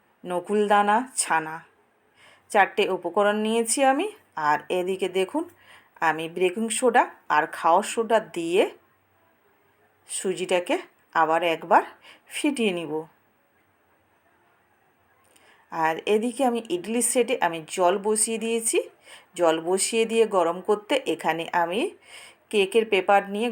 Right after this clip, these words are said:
গোল করে এইভাবে কেটে বাটিতে দিয়ে দিয়েছি। বাটিতে এবার তেলটা দিয়ে ব্রাশ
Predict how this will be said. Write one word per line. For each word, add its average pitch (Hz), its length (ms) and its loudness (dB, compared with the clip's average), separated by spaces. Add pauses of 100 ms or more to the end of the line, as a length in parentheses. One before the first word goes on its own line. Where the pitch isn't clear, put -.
(100)
গোল 175 120 0 (120)
করে 190 220 0
এইভাবে 185 320 -6 (180)
কেটে 220 380 0
বাটিতে 180 460 0 (100)
দিয়ে 202 180 -2
দিয়েছি। 214 360 -4 (140)
বাটিতে 170 360 -2 (120)
এবার 208 220 4 (500)
তেলটা 202 460 2 (240)
দিয়ে 180 200 -2 (140)
ব্রাশ 175 260 2